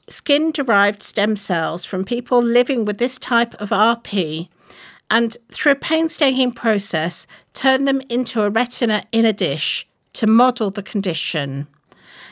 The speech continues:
They found that the three-dimensional structure of chromosome seventeen was altered so that a gene called G D P D one inappropriately made contact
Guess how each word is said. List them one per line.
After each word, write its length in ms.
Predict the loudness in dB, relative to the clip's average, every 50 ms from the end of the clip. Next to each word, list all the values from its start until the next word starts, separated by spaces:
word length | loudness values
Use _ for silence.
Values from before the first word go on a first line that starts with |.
| _ _ 0
They 140 | 2 2 2
found 640 | 0 0 2 2 4 4 2 0 0 -2 -6 -8 -10 -18 -20 -16 _
that 200 | -4 -4 -2 -2
the 100 | -4 -4
three-dimensional 920 | -4 -2 0 0 2 4 4 4 4 4 4 2 0 -2 -4 -4 -4 -2 -2
structure 640 | -2 -2 0 -2 -2 -2 -4 -6 -2 -2 -2 -2 -2
of 260 | -4 -6 -6 -10 -12
chromosome 640 | -2 0 2 2 2 2 2 2 2 2 2 0 -2
seventeen 840 | 0 -2 -2 0 0 -2 -4 -2 -2 0 0 0 0 -4 -6 -8 -10 -18 -20 -20 -20 -16 _
was 160 | -2 0 0 0 2
altered 600 | 4 4 4 4 0 -2 -2 -2 -2 -2 -4 -6 -12 -18 -20 -20 -20 -20 _
so 240 | -4 2 4 4 4
that 240 | 4 2 2 2
a 60 | -2 -2
gene 400 | -2 -2 0 0 0 0 -2 -4
called 560 | -4 -2 0 2 4 4 4 4 2 0 -2 -8 -18 -20 _ _
G 240 | -2 0 2 2 2
D 300 | 2 0 0 2 0 -2
P 260 | -2 -4 -2 -2 -2
D 400 | 0 0 2 2 2 0 0 -4 -6
one 520 | 0 2 2 4 4 2 0 -2 -2 -4 -6 _ _ _ _ _
inappropriately 880 | 2 2 2 2 2 2 0 0 0 -2 -4 -6 -6 -4 0 0 2
made 280 | 2 2 2 0 -2 -4
contact 680 | -6 -2 0 0 0 0 0 0 0 0 0 -2 -10